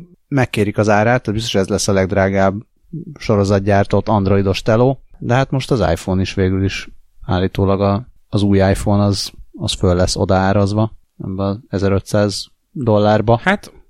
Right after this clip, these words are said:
Speaker 1: Nem?
Speaker 2: ho-, hogyha a Rednek ezt sikerül megugrania, akkor, akkor szerintem nagyon gyors. Tehát akkor a-, az iPhone, va-, az iPh-, az, akkor az Apple vagy nagyon gyorsan megveszi a Redet, úgy tokkal vonóval, ahogy van,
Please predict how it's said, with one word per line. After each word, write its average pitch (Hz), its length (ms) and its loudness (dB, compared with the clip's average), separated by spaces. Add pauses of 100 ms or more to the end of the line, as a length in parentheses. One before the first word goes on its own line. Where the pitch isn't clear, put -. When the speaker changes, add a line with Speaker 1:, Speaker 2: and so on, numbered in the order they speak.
(140)
Speaker 1:
Nem? 110 120 2
Speaker 2:
ho-, 139 120 0
hogyha 131 240 0
a 120 60 6
Rednek 123 360 2
ezt 127 120 -2
sikerül 131 360 0
megugrania, 127 800 0
akkor, 127 600 -2
akkor - 260 -6
szerintem - 260 -6
nagyon 110 280 -2
gyors. 90 380 -4
Tehát - 180 -8
akkor 104 180 -4
a-, 101 160 2
az 104 260 0
iPhone, 113 280 -4 (160)
va-, 113 260 -4
az 101 200 -6
iPh-, 139 180 -4
az, 107 220 -2
akkor 113 280 -4
az 110 80 -2
Apple 113 220 -2
vagy 110 160 0
nagyon 107 180 0
gyorsan 98 300 0
megveszi 92 360 -2
a 98 40 2
Redet, 95 340 0
úgy 98 100 -6
tokkal 95 360 -2
vonóval, 95 380 0
ahogy 95 240 0
van, 113 300 -2